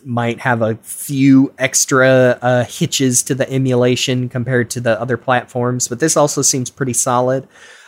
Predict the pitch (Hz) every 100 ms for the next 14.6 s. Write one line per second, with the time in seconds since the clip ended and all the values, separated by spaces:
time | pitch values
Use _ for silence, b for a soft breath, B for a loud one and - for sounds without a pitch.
0 | _ 131 139 139 135 135 262 - 294 240
1 | 175 202 208 202 143 170 151 170 165 -
2 | 226 226 180 180 127 131 170 135 165 190
3 | 151 127 120 113 123 107 107 160 214 233
4 | 247 247 - - 131 127 123 120 117 -
5 | 139 127 117 110 107 120 117 107 117 110
6 | 113 110 127 131 123 120 - - _ _
7 | 143 131 127 131 135 127 123 123 131 127
8 | 131 127 123 - 127 131 135 139 139 131
9 | - 117 110 107 101 - _ - 135 135
10 | 123 117 - 113 107 107 131 220 208 143
11 | - 214 311 175 151 156 123 113 - 156
12 | 143 131 127 127 131 120 - 127 123 -
13 | 123 123 117 117 123 123 120 - - -
14 | 165 139 123 151 156 -